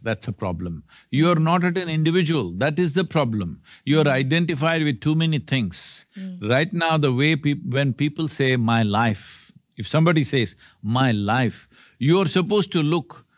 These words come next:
Speaker 1: where is this life? Is it in the office? Is it in the bank? Is it in his car? Is it in his home? Is it in his wife or husband or children? Where is this life? Because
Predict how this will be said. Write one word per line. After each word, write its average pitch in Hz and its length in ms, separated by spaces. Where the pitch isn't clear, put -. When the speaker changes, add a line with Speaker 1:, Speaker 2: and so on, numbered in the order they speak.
Speaker 1:
where 160 480
is 170 100
this 160 240
life? 143 340
Is 131 200
it 180 180
in 175 180
the 143 120
office? 190 440
Is 143 200
it 170 180
in 180 60
the 139 100
bank? 190 580
Is 135 220
it 190 160
in 180 100
his 151 160
car? 185 460
Is 147 180
it 170 140
in 170 100
his 135 140
home? 190 280
Is 147 160
it 151 40
in 160 100
his 135 160
wife 143 360
or 139 100
husband 151 640
or 117 180
children? 180 720
Where 143 500
is 220 240
this 190 140
life? 165 640
Because 185 560